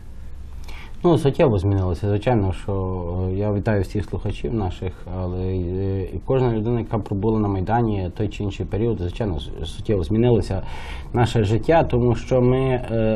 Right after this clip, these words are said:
е, навчилися говорити правду. На жаль, наша влада на місцях чи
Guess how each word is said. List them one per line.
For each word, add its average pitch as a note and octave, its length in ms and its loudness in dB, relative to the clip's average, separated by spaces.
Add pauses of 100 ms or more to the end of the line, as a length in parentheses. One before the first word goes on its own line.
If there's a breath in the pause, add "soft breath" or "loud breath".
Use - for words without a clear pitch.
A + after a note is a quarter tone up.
(160)
е, G#2+ 540 2 (720 loud breath)
навчилися D3 480 6
говорити B2+ 380 8
правду. D2 420 0 (1500 loud breath)
На A2 100 4
жаль, D#3 240 8 (120)
наша C3+ 420 4
влада A#2+ 920 6
на A2+ 140 4
місцях C#3 680 6
чи - 160 -4